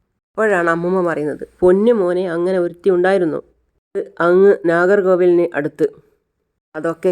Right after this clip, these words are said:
കാർത്തിക പുറത്തു നിന്ന് കേൾക്കുകയാണ്. ഏ, അപ്പോൾ വീണ്ടും അമ്മൂമ്മ പറയാണ്, "നിൻ്റെ അമ്മയേക്കാൾ അഹങ്കാരിയായിരുന്നു അവൾ. അവളോട് ഒന്നിച്ച് ഒരൊറ്റ ആണുങ്ങൾക്കും ജീവിക്കാൻ പറ്റത്തില്ലായിരുന്നു.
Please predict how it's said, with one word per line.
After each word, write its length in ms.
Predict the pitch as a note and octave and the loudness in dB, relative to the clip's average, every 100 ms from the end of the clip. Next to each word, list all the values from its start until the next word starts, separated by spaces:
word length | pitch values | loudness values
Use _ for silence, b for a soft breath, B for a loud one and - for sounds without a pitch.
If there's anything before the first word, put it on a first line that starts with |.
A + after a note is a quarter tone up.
| F3+ | -2
കാർത്തിക 400 | F3 E3 F3 F#3+ | -2 -2 -4 -4
പുറത്തു 360 | G3 F3+ F3 F3 F#3+ | -4 -4 -6 -4 -4
നിന്ന് 200 | F#3 F#3 | -2 -4
കേൾക്കുകയാണ്. 520 | F3+ E3 - F#3 D#3 C#3 _ _ _ _ _ _ _ | -6 -10 -6 -4 -4 -8 _ _ _ _ _ _ _
ഏ, 80 | D3 D3 D3 | -12 -12 -8
അപ്പോൾ 200 | E3 E3+ E3 | -6 -2 -2
വീണ്ടും 260 | E3 F3 F#3 F3+ | -2 0 -2 -2
അമ്മൂമ്മ 260 | F3 F3+ F3+ F#3 | -4 -2 0 0
പറയാണ്, 340 | E3 E3 D3 D3+ _ _ _ | 0 -2 -6 -14 _ _ _
"നിൻ്റെ 400 | D3 D3+ E3 F3+ | -16 -8 -4 0
അമ്മയേക്കാൾ 640 | F3+ E3+ F#3 G#3 G#3 G3 E3 - | 0 0 0 0 0 -2 -4 -8
അഹങ്കാരിയായിരുന്നു 760 | D3 D3+ D#3 D#3+ D3+ C#3 C3 C3+ - | -12 -10 -4 -4 -4 -6 -8 -14 -14
അവൾ. 160 | C3 A2 _ _ _ _ _ _ _ | -16 -16 _ _ _ _ _ _ _
അവളോട് 300 | D#3 E3 F3+ | -10 -4 0
ഒന്നിച്ച് 400 | F#3+ F#3+ F#3+ G3+ F3 C#3 | 0 0 -2 -2 -4 -4
ഒരൊറ്റ 480 | D3 D3+ D#3 _ B3 | -6 -6 -8 _ -2
ആണുങ്ങൾക്കും 520 | A3+ G#3 G3 F#3+ F#3 E3+ | 0 0 -2 -4 -6 -4
ജീവിക്കാൻ 300 | F3 E3 E3 | -6 -6 -8
പറ്റത്തില്ലായിരുന്നു. 580 | D#3 D3 C#3 C3+ B2+ | -8 -12 -10 -8 -8